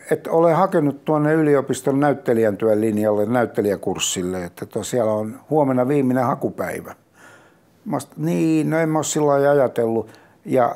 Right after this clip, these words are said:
tää tulee siitä, että mä en koskaan niinku ajatellut näyttelijän ammattia. Mä olin niinku tykästynyt tähän tekniikkaan. Se, mä en ymmärrä sitä, mistä se tuli,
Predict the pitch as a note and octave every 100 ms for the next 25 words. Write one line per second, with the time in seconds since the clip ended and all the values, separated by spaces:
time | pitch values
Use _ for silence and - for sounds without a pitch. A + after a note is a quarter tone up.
0 | - D#3+ D#3 D#3+ D3+ C#3+ E3+ B2+ D3+ E3
1 | G#3+ F#3+ - C3 A#2+ A2+ E3 E3 A2+ G#2+
2 | G2 G#2 C3+ B2+ - F2 E2 D#2+ - G2+
3 | D2+ D2+ - - E2 - - - _ -
4 | C#3 - - G3 F3 C#3 B2+ B2+ G3+ D3
5 | A2+ - A2+ - A#2 B2+ B2+ G3+ - -
6 | D#2 - - - G#2+ E3+ E3+ F#3 A#3 G#3
7 | B2 A2+ - D3+ G3 - C3+ A#2+ - G#3
8 | G3+ D3